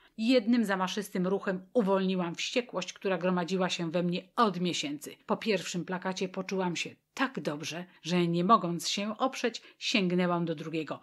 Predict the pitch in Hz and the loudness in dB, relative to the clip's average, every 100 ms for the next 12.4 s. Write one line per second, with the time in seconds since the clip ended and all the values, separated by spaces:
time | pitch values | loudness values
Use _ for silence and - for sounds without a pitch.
0 | - 196 247 254 165 165 160 175 185 240 | -4 2 4 4 0 -6 -2 -2 0 -2
1 | 226 - 330 294 - 208 240 214 - 277 | 0 0 2 0 -2 0 0 0 4 6
2 | 269 269 - - 185 - - 226 285 - | 6 0 -10 -6 -4 -4 -2 0 0 -2
3 | - 233 214 208 190 185 202 190 185 _ | 0 0 2 2 2 4 4 4 -2 _
4 | - - 349 349 - 311 - 202 202 220 | -10 0 0 0 -4 -4 -4 -2 2 2
5 | 220 220 190 170 - 233 - - 208 175 | 2 0 2 0 2 2 2 -4 -4 -2
6 | 196 190 185 - 190 175 170 156 165 165 | 0 -2 -6 2 4 6 2 -2 -4 -4
7 | 156 - 131 _ _ - 165 175 170 196 | -6 -12 -20 _ _ -4 -2 0 0 0
8 | 175 160 160 170 214 220 240 - 156 196 | 0 -2 -4 -2 -2 0 -2 -4 0 2
9 | - 233 233 220 214 202 202 190 190 180 | 4 4 4 4 2 2 0 2 0 2
10 | 220 - 202 - 254 202 165 180 196 196 | 0 0 0 4 4 4 2 2 4 2
11 | 202 247 185 185 185 190 185 - 165 - | 0 0 0 -4 -4 -2 -2 -2 -8 -8
12 | 151 143 127 | -10 -8 -12